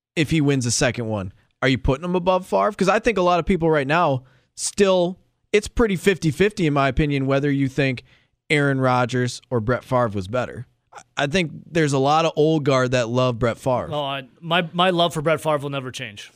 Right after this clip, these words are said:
Speaker 2: I will always have Brett Favre number one in my books. You,
Speaker 1: And
Speaker 2: Aaron
Speaker 1: he's only
Speaker 2: Rodgers could go on and win eight Su-, Super Bowls in a row.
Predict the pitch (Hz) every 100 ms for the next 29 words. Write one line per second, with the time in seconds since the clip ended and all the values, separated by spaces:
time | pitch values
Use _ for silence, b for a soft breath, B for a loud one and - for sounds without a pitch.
0 | _ 151 160 160 147 151 143 139 143 143
1 | 143 135 127 123 123 117 120 101 98 -
2 | - 175 190 185 214 - 220 220 208 156
3 | 147 185 180 185 180 175 175 165 202 -
4 | - 214 - - 190 185 196 170 165 160
5 | 156 123